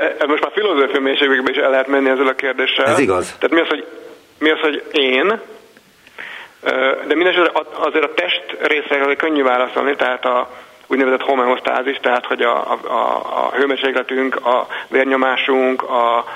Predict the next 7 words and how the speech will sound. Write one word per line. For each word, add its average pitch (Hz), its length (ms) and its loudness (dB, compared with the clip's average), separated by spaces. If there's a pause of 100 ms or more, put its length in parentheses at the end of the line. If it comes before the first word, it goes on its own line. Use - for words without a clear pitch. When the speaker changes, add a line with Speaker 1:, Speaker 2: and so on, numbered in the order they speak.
(520)
Speaker 1:
mm, 64 260 -10 (300)
széndioxid, 131 560 2
o-, - 440 2
az 123 60 -4
oldott 123 320 2
széndioxid 123 440 -4
a, - 180 -2